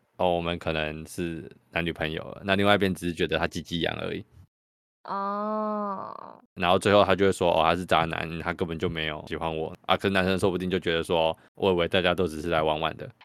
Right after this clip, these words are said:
Speaker 2: 哎，好像真的有这个故事哎。
Speaker 1: 那对啊，那这样是谁的问题？
Speaker 2: 应该就是，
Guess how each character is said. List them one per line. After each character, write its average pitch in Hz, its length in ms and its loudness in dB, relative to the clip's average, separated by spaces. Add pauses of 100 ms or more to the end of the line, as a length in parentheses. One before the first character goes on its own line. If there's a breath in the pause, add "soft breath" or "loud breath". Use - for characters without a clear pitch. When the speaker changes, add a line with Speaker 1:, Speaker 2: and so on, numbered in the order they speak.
Speaker 2:
哎， 359 160 6
好 311 160 6
像 381 240 4
真 359 180 0
的 320 80 4
有 247 200 6
这 285 180 -2
个 269 120 -2
故 254 260 -4
事 240 380 -6
哎。 139 320 -6
Speaker 1:
那 156 100 6
对 160 120 8
啊， 160 80 12
那 165 140 8
这 165 80 6
样 143 100 8
是 156 80 2
谁 104 140 6
的 90 100 4
问 101 160 6
题？ 85 240 -10 (140)
Speaker 2:
应 339 160 -8
该 370 120 6
就 403 140 6
是， 392 120 2